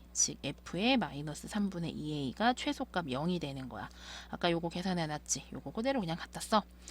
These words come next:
그럼 이십칠분의 사 에이의 삼 승 플러스 이분의 일이 영이니까 이쪽에 곱하면 마이너스 이분의 일이고 역수 곱하니까 A의 삼 승은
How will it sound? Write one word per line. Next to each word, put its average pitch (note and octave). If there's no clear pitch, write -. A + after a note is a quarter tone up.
그럼 D#3+
이십칠분의 G#3
사 E3
에이의 F3+
삼 A#3
승 E3
플러스 -
이분의 D#3
일이 G3+
영이니까 C#3+
이쪽에 F#3
곱하면 D#3
마이너스 E3
이분의 D#3
일이고 F3
역수 D#3+
곱하니까 -
A의 D3+
삼 A#3
승은 D3